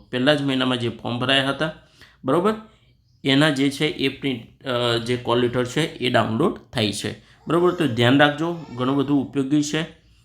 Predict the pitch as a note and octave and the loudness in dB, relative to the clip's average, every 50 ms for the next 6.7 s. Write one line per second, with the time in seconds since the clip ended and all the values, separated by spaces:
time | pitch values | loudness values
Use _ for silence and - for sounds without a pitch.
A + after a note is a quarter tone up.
0 | _ - C#3 D3 E3+ F3+ F3+ F3+ - C#3+ C#3+ C#3 C#3 C3+ B2 A#2 B2+ B2+ C3 B2+ | _ -4 -2 0 0 0 0 0 0 0 2 2 2 2 2 0 0 0 2 2
1 | C3+ C3 B2 C3 C#3 C#3+ C#3 - - B2 C3+ B2+ C3 C#3 C#3 C3+ - - A#2+ C3 | 2 2 2 2 0 -2 -2 -6 -8 -6 -2 -2 0 0 0 -2 -4 -4 -4 -4
2 | C3 - - - - - C3+ - - - A#2+ C3 - - - - C3+ - C3+ D3+ | -4 -4 -10 -12 -10 -8 -8 -8 -6 -4 -4 -4 -6 -8 -10 -10 -6 -2 -2 -2
3 | - - - - _ _ _ - - - B2+ A#2 G#2+ G#2 G#2 G2+ G2 F#2+ - - | -2 -4 -8 -16 _ _ _ -12 -4 0 0 2 2 2 0 0 -2 -4 -6 -12
4 | _ _ _ _ _ _ _ _ - D3+ C#3+ D3 D3 C#3+ C#3+ - C3 A#2+ C3+ D3 | _ _ _ _ _ _ _ _ 0 2 4 4 4 2 0 0 0 2 2 0
5 | D3 D3+ D#3 F3+ G3+ G3+ - - - - - - - _ _ _ _ - C#3+ - | 0 0 0 -2 -2 -4 -8 -14 -20 -20 -20 -20 -20 _ _ _ _ -10 -4 0
6 | D#3 C#3+ D3 D#3+ D#3 E3 D#3+ E3 E3+ E3+ E3 - - - | 2 2 4 4 2 2 2 2 2 0 -2 -4 -6 -12